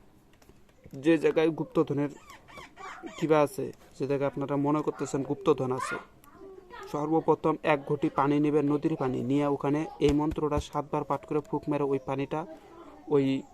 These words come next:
কিবার উপরে ছিটা দিবেন, যেখানে আপনার সন্দেহ হয়, ওই জায়গায় ছিটা দেওয়ার সঙ্গে সঙ্গে যদি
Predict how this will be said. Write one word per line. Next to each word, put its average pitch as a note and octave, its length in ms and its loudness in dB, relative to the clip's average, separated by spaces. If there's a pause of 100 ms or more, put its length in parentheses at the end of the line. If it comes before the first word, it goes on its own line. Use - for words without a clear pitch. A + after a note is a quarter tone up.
(320)
কিবার C#3+ 240 2
উপরে C#3 200 0
ছিটা D#3 260 0
দিবেন, C3+ 240 -2
যেখানে C#3 260 0
আপনার C#3 180 -2
সন্দেহ D3 340 4
হয়, B2 260 -2
ওই B2+ 60 0
জায়গায় C3+ 220 0
ছিটা D3+ 280 -2
দেওয়ার D3 260 -2
সঙ্গে C#3+ 180 -2
সঙ্গে D3 320 -4 (640)
যদি D#3 200 6